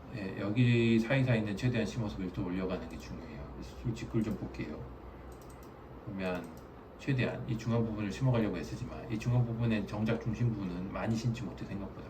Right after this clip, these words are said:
이 주변 부분들을 이렇게 애둘러서 심어요. 이 케이스를 계속 여쭤보는 건 뭐냐면, 그러니까 제가 이분한테 많이 여쭤봤을 그 내용은 뭐냐면,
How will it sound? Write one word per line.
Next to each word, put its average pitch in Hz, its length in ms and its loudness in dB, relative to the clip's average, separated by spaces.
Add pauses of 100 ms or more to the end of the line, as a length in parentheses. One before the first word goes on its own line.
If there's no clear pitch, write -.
(140)
이 127 180 6
주변 131 320 4
부분들을 127 460 6
이렇게 - 340 2
애둘러서 107 280 2
심어요. - 320 -4 (600)
이 156 260 4
케이스를 170 520 4
계속 147 220 6
여쭤보는 131 440 6
건 117 140 8
뭐냐면, 98 500 2
그러니까 110 240 2
제가 117 200 6
이분한테 117 500 6
많이 104 220 4
여쭤봤을 110 480 2
그 110 60 -4
내용은 101 240 -2
뭐냐면, 92 480 2